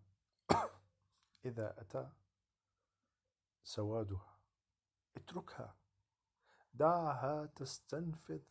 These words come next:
كل ما تحتويه من سواد تجاهك. لابد في النهاية أن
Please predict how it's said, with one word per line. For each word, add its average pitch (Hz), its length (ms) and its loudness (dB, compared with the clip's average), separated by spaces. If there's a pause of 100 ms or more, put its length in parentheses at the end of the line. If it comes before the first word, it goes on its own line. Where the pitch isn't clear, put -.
(200)
كل 233 480 -4
ما 175 300 -4
تحتويه 165 1000 -6
من 160 200 -6
سواد 190 960 0 (960)
تجاهك. 110 480 -4 (960)
لابد 131 320 -4
في - 80 -10
النهاية 107 640 -6 (2250)
أن 123 360 -4